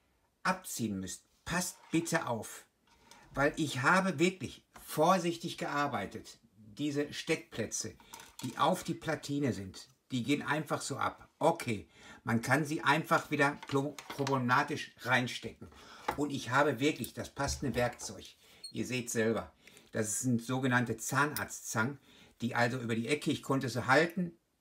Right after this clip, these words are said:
rausziehen. Es hat sich kaum was bewegt, aber trotzdem habe ich die Steckplätze mit rausgezogen. Also, wenn ihr da dran müsst, das Kabel wechseln, weil ihr dreizehn und vierzehn vertan habt,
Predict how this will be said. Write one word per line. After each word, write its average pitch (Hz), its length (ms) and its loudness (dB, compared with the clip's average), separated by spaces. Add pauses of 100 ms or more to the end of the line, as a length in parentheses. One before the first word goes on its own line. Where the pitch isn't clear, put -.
(140)
rausziehen. 151 680 2 (840)
Es - 140 2
hat 165 180 2
sich - 140 4 (140)
kaum 202 340 6
was 190 220 0
bewegt, 131 640 -2
aber 123 280 -2
trotzdem 160 560 -2 (340)
habe 131 240 0
ich 131 100 -2
die 120 120 -6
Steckplätze 156 920 -4 (640)
mit 131 300 2
rausgezogen. 113 760 0
Also, 113 360 0 (540)
wenn 147 260 4
ihr 170 160 0
da 165 80 2
dran 139 380 2
müsst, 90 240 -2 (340)
das 123 240 -6
Kabel 143 400 0
wechseln, 95 400 -8
weil 117 160 -2
ihr 127 100 -2
dreizehn 143 460 0
und 131 160 -4
vierzehn 117 340 -4
vertan 101 440 -6
habt, 92 200 -10